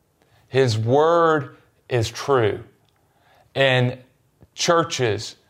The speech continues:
should have a high regard for Scripture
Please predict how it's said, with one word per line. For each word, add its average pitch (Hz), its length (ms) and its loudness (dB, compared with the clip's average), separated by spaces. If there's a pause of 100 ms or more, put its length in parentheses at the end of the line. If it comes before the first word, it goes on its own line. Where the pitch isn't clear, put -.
(1120)
should 131 440 2
have 123 240 0
a 123 140 0
high 170 580 2
regard 143 640 2
for 131 140 -2
Scripture - 680 -4